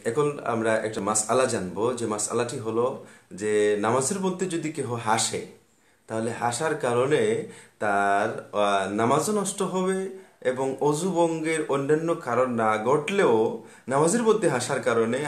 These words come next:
হাসির কারণে তার অজু নষ্ট হয়ে যাবে। নামাজ তো নষ্ট হবে, তার অজু নষ্ট হয়ে যাবে। আসুন আমরা এখন জানি হাসাটা এটা কি জায়েজ?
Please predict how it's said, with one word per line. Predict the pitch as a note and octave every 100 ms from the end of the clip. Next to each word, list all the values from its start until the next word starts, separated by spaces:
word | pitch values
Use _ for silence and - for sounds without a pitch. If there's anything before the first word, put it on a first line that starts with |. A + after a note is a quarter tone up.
| A#2+
হাসির | A2+ - A3 G3+ C#3
কারণে | G2+ G2+ A2
তার | A#2 A2 G#2 - -
অজু | E3 E3+ A3
নষ্ট | C3 G#2+ -
হয়ে | E2+ E2+ -
যাবে। | - -
নামাজ | A#2+ D3+ E3+
তো | G#3+
নষ্ট | G3 - F#3
হবে, | G3+ G3+
তার | E3+
অজু | D3 C#3+ E3+
নষ্ট | A#2 -
হয়ে | F#2 - -
যাবে। | - - -
আসুন | A2+ F3+
আমরা | C3+ A#2
এখন | G#2 -
জানি | F#2+ F#2+ F#2+
হাসাটা | B2 - F3 D#3 - - - - G#2+
এটা | A2+
কি | A2+ F#2
জায়েজ? | G#2+ C3 - -